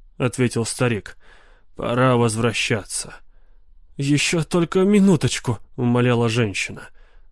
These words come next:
"Солнце застигнет нас". "Ну и пусть застигнет меня".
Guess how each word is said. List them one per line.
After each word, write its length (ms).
"Солнце 760
застигнет 840
нас". 340
"Ну 180
и 100
пусть 460
застигнет 720
меня". 420